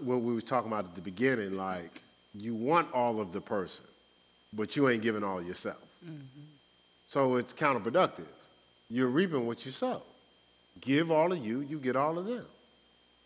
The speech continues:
Speaker 1: Because when you hold back, even if you don't,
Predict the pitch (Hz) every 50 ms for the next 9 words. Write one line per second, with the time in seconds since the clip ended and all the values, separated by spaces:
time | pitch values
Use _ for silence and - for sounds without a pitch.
0 | _ _ _ _ - 135 123 - 170 156 143 135 127 - - - - - - -
1 | 131 170 220 254 247 226 202 185 156 143 - - 180 185 185 180 170 156 139 117
2 | 98 80 135 147 156 131 98 87 82 - - - - - _ _ _ _ _ _
3 | _ _ _ _ _ _ _ _ _ _ _ _ _ _ _ _ _ _ _ _
4 | _ 151 185 220 214 226 220 202 160 131 127 156 175 160 156 143 127 117 110 104